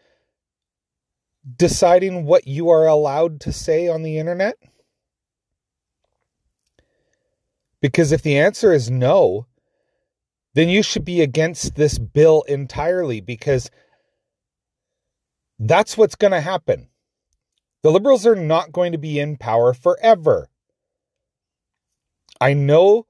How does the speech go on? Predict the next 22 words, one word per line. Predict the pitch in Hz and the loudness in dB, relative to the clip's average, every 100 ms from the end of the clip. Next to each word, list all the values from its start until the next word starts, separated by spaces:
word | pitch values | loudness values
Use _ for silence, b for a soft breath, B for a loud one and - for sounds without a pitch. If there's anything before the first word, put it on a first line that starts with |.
| _ | _
Liberal | 143 175 185 196 | -6 -4 -2 -6
supporters | - 185 190 185 180 147 | -6 -8 -6 -4 -6 -6
believe | 143 160 175 233 214 151 | -4 -2 -2 -4 -4 2
that | 147 127 | 2 2
they | 135 | -2
will | 120 123 117 | 2 4 4
be, | 101 110 | 2 -6
but | 120 151 | -2 -2
they're | 190 202 | 0 -2
not. | 214 262 220 - _ _ _ _ _ _ _ | -2 -4 -4 -8 _ _ _ _ _ _ _
They | 131 180 | 0 2
will | 160 220 254 | 6 4 4
lose | 196 190 196 170 | -4 -8 -8 -10
an | 196 | -6
election. | 208 214 240 - 208 110 65 _ _ _ _ _ _ _ _ _ _ _ _ - | -4 -4 -6 -10 -10 -10 -12 _ _ _ _ _ _ _ _ _ _ _ _ -6
And | 113 | -2
it | 131 | -2
could | - 160 | 0 0
be | 202 | 2
the | 202 | 0
next | 220 254 - - | 0 -2 -6 -8
one | 180 143 80 | -2 -2 -2